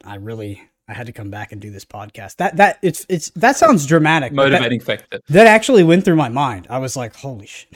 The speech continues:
Speaker 1: <laughs> I'm dying." <laughs> Um,
Speaker 2: You, you
Speaker 1: yeah.
Speaker 2: also, you, apart from, you know, using one of your nine lives, as you, you are kinda cat-like sometimes, I think. Um, you were, you,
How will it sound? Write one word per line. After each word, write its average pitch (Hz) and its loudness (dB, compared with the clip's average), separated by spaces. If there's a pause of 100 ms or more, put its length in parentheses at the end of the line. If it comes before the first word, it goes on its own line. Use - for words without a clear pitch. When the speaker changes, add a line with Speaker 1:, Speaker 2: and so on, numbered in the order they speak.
Speaker 1:
<laughs> - -
I'm 165 -6 (1200)
dying." 196 -6
<laughs> - -20
Um, 160 4 (400)
Speaker 2:
You, 180 -6
you - -2
Speaker 1:
yeah. 214 -2
Speaker 2:
also, 185 -4
you, 110 -10 (240)
apart 127 -6
from, 104 -8
you 113 -12
know, 101 -12 (240)
using 113 -8
one 107 -10
of 104 -10
your 101 -10
nine 101 -10
lives, 104 -4
as 107 -18
you, - -18
you 208 -12
are 247 -12
kinda - -12
cat-like - -14
sometimes, 107 -16
I 104 -12
think. 110 -18 (400)
Um, 120 -2
you 139 -10
were, 143 -2
you, 123 -12